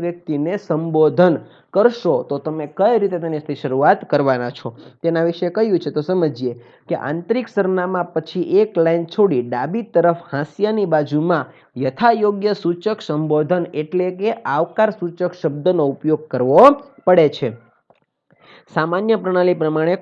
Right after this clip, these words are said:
કોઈ પણ વ્યક્તિ સાથે વાતચીતની શરૂઆત શુભેચ્છાઓની આપલે દ્વારા થાય છે. આ શુભેચ્છાઓ hello, good morning, how are you વગેરેથી આપવામાં આવતી હોય છે. પત્રનું મુખ્ય હાર્દ હવે પછી શરૂ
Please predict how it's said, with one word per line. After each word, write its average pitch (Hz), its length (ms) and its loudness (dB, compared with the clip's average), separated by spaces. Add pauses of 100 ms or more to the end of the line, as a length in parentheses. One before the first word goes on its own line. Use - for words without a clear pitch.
કોઈ 180 240 2
પણ 180 240 0
વ્યક્તિ 165 380 -6
સાથે 147 340 2
વાતચીતની 185 720 0
શરૂઆત 160 500 2
શુભેચ્છાઓની 151 840 0 (100)
આપલે 160 340 0
દ્વારા 147 260 4 (120)
થાય 135 320 2
છે. 120 140 -8 (880)
આ 226 140 8
શુભેચ્છાઓ 185 760 6 (320)
hello, 151 400 4 (140)
good 147 340 2
morning, 147 440 2 (140)
how 143 160 6 (140)
are 143 240 8
you 147 100 6 (120)
વગેરેથી 190 560 4
આપવામાં 143 600 2 (300)
આવતી 170 300 6
હોય 131 200 6
છે. 127 80 2 (100)
પત્રનું 220 600 6
મુખ્ય 185 400 4
હાર્દ 175 300 6
હવે 151 240 4 (100)
પછી 151 260 0
શરૂ 147 180 2